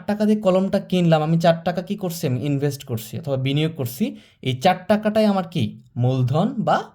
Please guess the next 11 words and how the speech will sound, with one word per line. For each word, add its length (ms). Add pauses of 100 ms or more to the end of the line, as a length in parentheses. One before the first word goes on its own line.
(120)
আসল। 300 (260)
বুঝতে 220
পারছো? 380 (300)
তুমি 160
ব্যবসা 400
করার 400
জন্য 260
যে 80
টাকাটা 380
তুমি 260
নিয়ে 440